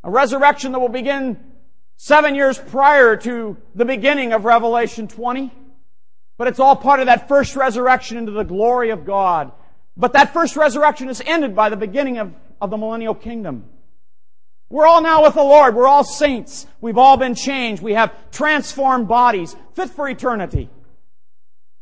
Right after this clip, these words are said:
And we're told that we'll always be with the Lord and we'll dwell constantly in His presence from that point on. So what's so astonishing here is not that He is tabernacling with His people, you and I,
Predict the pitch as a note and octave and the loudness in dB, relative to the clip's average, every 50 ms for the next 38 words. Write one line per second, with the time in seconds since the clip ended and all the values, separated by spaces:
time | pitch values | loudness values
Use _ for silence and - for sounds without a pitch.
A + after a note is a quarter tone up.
0 | - - - - - - - - - - - - - - E3+ G3+ A3 G#3+ G#3+ A3+ | -18 -18 -18 -18 -18 -18 -18 -18 -18 -18 -18 -16 -16 -10 -6 -6 -4 -4 0 2
1 | B3+ B3+ A#3 A#3+ A3+ A#3 A#3 A#3 C4+ D4+ D4 C#4 C4 F3+ - B3 B3 A#3 G#3+ - | 4 4 4 2 2 2 4 6 6 6 6 4 0 -6 -8 -6 -6 -4 -4 -4
2 | - G#3 F#3+ F#3+ G3 G3 F#3 E3+ D3+ C3+ A2+ - - - - - - - - - | -4 -4 -2 0 2 4 4 2 2 0 -4 -10 -14 -18 -18 -18 -18 -18 -18 -16
3 | - - F3+ G3+ A3+ G3+ F#3 B3 C4 C4 C4 - - D#4 E4+ E4 - - B3+ B3+ | -14 -8 -2 0 0 2 4 4 4 4 2 0 -4 -2 -2 -2 -2 -6 -10 -8
4 | A#3+ A#3 A3 G#3+ G3+ F3+ - - A3 G#3+ F#3+ - D3+ C3+ - - D#3+ D#3+ E3 E3 | -8 -6 -6 -6 -8 -8 -10 -6 -4 -4 -4 -4 -6 -10 -12 -12 -12 -8 -6 -6
5 | D#3+ D#3+ - E3 D#3+ D3+ D3+ D3+ D3+ C#3 B2+ A#2 G2+ - - - - - - - | -6 -6 -8 -10 -10 -8 -8 -8 -8 -8 -10 -12 -14 -16 -18 -18 -18 -18 -18 -18
6 | - - - - - - - - - - C#4+ C4+ C#4 E4 E4+ E4 - - - - | -18 -18 -18 -18 -18 -18 -18 -18 -10 -4 -2 -2 2 2 0 0 -2 -8 -6 -2
7 | - D4 D4 C#4+ C#4+ - - D#4+ F4+ G4+ F#4+ D4+ A3 - - F#3 E3 D#3 D3+ D#3 | 0 2 4 2 2 2 4 4 6 6 6 4 0 -4 -6 -6 -8 -8 -6 -4
8 | E3+ F3 F#3+ G#3+ A#3+ A3+ - - - - - - A3 G3 G3 B3+ D4+ F4 E4+ - | -2 0 2 2 0 0 -2 -10 -18 -18 -14 -12 -8 -4 0 4 4 4 4 4
9 | C#4+ C4 A#3+ C4 B3+ A#3+ - - - - C#4 D#4 D#4+ D4 C#4+ C4+ C4+ C4+ C4 - | 2 -2 0 0 0 0 -2 -2 0 2 4 4 4 4 2 0 2 0 0 0
10 | A#3+ B3+ B3 A#3+ A#3 A3+ A#3 A#3+ - - C4 A#3+ A#3 G#3+ - - - - - D4 | -4 -8 -8 -6 -2 2 2 2 2 0 -2 -2 -2 -2 -4 -8 -14 -10 -8 -8
11 | C#4+ - - G#3 G#3 G#3+ G#3+ G#3 G#3 A3 G#3+ G#3 G3+ F3 A#3+ C4 C4+ A#3+ G3 F#3+ | -8 -6 -4 -2 -2 -2 -2 -4 -4 -4 -4 -4 -4 0 2 4 4 4 4 4
12 | G3+ G#3+ A#3 | 2 0 -2